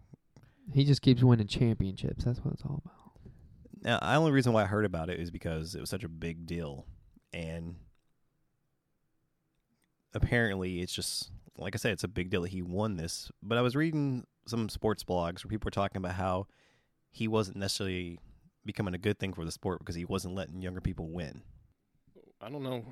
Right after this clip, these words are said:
Speaker 3: who told you that. I don't know how that's bad for the sport. They just need to up their game. If you can't beat an old man, then, eh, as a young guy, then you,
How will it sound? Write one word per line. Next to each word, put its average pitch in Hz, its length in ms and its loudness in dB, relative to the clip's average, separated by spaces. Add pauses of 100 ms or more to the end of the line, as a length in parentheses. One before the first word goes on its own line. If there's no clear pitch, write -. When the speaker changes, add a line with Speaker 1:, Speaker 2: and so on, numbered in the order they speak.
(100)
Speaker 3:
who 135 100 -4
told 127 280 0
you 107 100 4
that. 135 180 4
I - 20 0
don't 113 180 -4
know 120 80 -6
how 117 100 -4
that's 110 160 -4
bad 107 280 2
for 110 80 -4
the 104 80 0
sport. 117 300 0
They 113 100 4
just 113 160 -2
need 110 120 0
to - 100 -2
up 113 120 2
their 101 140 0
game. 110 280 0
If 98 100 -4
you 110 80 2
can't - 220 -4
beat 110 140 2
an 104 80 -2
old 101 260 2
man, 104 380 -4
then, 95 220 -10 (220)
eh, 101 200 -4
as 104 180 0
a 101 60 0
young 98 280 -2
guy, 117 300 2 (100)
then 98 280 -8
you, 104 180 -2